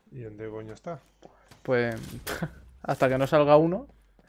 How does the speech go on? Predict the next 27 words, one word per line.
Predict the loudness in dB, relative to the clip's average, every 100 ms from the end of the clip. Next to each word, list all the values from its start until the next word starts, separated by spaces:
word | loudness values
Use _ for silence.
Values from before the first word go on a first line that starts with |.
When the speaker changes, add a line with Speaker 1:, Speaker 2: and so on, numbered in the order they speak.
| _ _ 8
Speaker 2:
Vamos | 10 12 12
por | 10
el | 10
camino | 10 8 8 6 4 2
y | 2 4 4 4 6
tarde | 8 8
o | 6
temprano | 6 8 8 8 4 4
saldrá | 4 6 4
uno. | 4 -2 -10 _ _ _ _ _ _ _ _ _ _ _ _ _ _ _ _ -8
En | -6 0
plan, | 4 6 6 2
por | 2
aquí. | 0 -2 -8 -14 _ _ _ _ _ _ _ _ _ _ _ _ _ _ _ _ _ -16
Speaker 1:
De | -12
los | -10 -12
policías | -10 -12 -10 -10 -8
esos, | -12 -12 -12
¿no? | -12
Del | -12 -10 -12 -12 -12 -14 -16 -18 -6
Speaker 2:
No, | 6 8
no, | 8 8
no, | 10 10
o | 8
sea, | 8 10 12 12 12 10 6
el | 4 6 6 6 8
tocho. | 8 8 -2